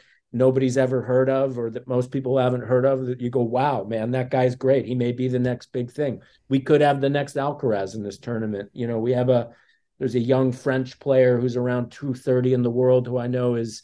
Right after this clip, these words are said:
is very hot right now. I can't, I can't <laughs> pronounce his name. It's Giovanni something. But, uh, you know, I,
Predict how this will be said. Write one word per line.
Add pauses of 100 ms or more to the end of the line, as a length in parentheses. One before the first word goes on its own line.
(380)
is
very
hot
right
now.
I
can't,
I
can't
<laughs>
pronounce
his
name.
It's
Giovanni
something. (340)
But,
uh, (880)
you
know, (180)
I,